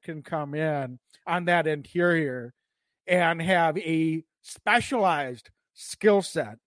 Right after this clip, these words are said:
I think there's a place in this league for you. And I don't know if he will be ready to jump and make a run for this fifty-three man roster.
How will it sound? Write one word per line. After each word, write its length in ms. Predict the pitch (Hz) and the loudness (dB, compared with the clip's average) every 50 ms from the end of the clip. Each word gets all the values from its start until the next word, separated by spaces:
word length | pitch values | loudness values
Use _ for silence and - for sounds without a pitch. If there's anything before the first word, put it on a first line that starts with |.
| _ _ _ _ _ _ _ _ _ _ _ | _ _ _ _ _ _ _ _ _ _ _
I 100 | - 175 | 0 0
think 400 | 240 220 339 359 311 262 - - 196 | 2 4 4 4 4 2 -2 -8 -4
there's 280 | 180 214 220 202 170 | 4 4 4 6 4
a 80 | 185 170 | 2 -2
place 420 | - - - 202 214 196 165 - | -2 -2 0 2 2 2 2 0
in 120 | - 151 139 | -6 -8 -6
this 260 | 143 143 - - - | -6 -6 -6 -8 -8
league 340 | 151 156 165 180 185 165 - | -4 -4 -2 -2 -2 -4 -4
for 240 | _ 196 190 185 196 | _ 2 4 4 6
you. 240 | 196 196 208 208 | 6 6 6 6
And 80 | 190 170 | 4 4
I 220 | 143 151 165 214 | 2 4 4 6
don't 220 | 262 277 269 202 180 | 6 4 2 0 0
know 280 | 185 185 180 180 180 | 2 4 4 4 4
if 120 | 170 165 - | 2 0 -4
he 200 | _ 190 180 185 | _ -8 -6 -4
will 400 | 165 160 165 160 151 151 147 _ _ - - - - - | 0 2 2 4 4 2 0 _ _ -20 -20 -20 -6 -4
be 580 | 175 175 165 165 165 165 165 160 160 156 160 - _ _ _ _ _ _ - | -2 -2 0 0 0 0 0 0 0 -2 -4 -6 _ _ _ _ _ _ -4
ready 560 | 160 156 156 190 196 208 208 170 147 117 101 98 _ _ _ _ | -2 4 8 10 10 10 10 8 4 -10 -12 -16 _ _ _ _
to 80 | - 214 | -8 -6
jump 460 | 147 131 143 202 202 190 190 165 - 190 | -6 0 2 4 4 4 2 -2 -4 -6
and 140 | 170 175 | -4 0
make 180 | 175 175 175 - | 0 0 0 0
a 60 | 160 | -2
run 280 | 160 156 170 175 175 156 | 0 2 2 2 2 0
for 120 | 151 160 | -6 -6
this 160 | 143 143 - | -6 -6 -6
fifty-three 520 | - - 175 - - 175 139 135 - 170 151 | -4 -4 -4 -4 -4 -10 -8 -4 -4 -4 -2
man 280 | 147 156 156 151 151 | -2 -2 -2 -2 -2
roster. 400 | 151 151 160 165 - - 135 120 | -2 -2 -2 -2 -2 -6 -10 -10